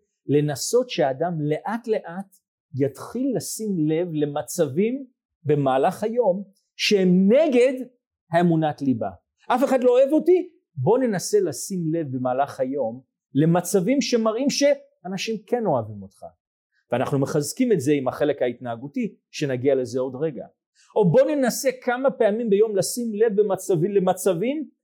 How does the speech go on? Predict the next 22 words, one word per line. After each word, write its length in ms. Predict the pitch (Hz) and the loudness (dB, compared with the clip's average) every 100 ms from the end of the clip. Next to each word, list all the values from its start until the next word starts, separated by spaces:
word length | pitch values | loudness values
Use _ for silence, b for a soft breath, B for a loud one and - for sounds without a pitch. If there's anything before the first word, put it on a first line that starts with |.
| _ | _
שכן 440 | - 269 262 359 403 | -2 -2 2 4 4
הצלחת 440 | 392 - 220 - 196 | 4 2 0 2 2
במשהו, 560 | 165 151 131 - 117 95 _ _ _ - | 2 0 -4 -6 -12 -16 _ _ _ -6
כנגד 640 | - 240 247 320 254 247 277 269 _ _ _ | 0 2 4 4 4 4 2 -4 _ _ _
האמונת 540 | 175 175 170 170 185 185 | -2 2 0 0 -4 -2
ליבה 240 | 175 175 | -2 0
שאני 420 | - 170 160 156 | -2 -6 -8 -14
אפס. 480 | 135 101 - - _ _ _ | -12 -12 -12 -16 _ _ _
יש 200 | 131 135 | -2 0
הרבה 260 | 143 135 190 | 0 0 -2
כלים 500 | 202 185 185 202 147 _ _ | 0 -2 -2 -6 -10 _ _
שאנחנו 320 | - 131 139 143 | -8 -4 -4 -4
משתמשים 560 | 131 135 131 - 240 | -2 -4 -4 -6 -2
בהם 280 | 143 110 113 - _ _ | 0 0 -6 -18 _ _
כדי 300 | - 131 156 | -6 -2 0
לנסות 480 | 170 143 - 165 151 | -2 -4 -8 -8 -4
להראות 640 | 131 117 123 127 160 143 _ _ - | -4 -2 -2 0 0 -2 _ _ -8
למטופלים 640 | 127 127 - - 139 185 | -8 -6 -8 -4 -2 -2
שכן, 520 | 180 - - 160 143 110 101 _ _ _ - | -6 -10 -8 -4 -2 -4 -12 _ _ _ -14
אתה 140 | 113 120 | -10 -10
כן 220 | - 165 | -2 -2
מוצלח, 580 | 139 113 - 110 95 | 0 -4 -6 -6 -6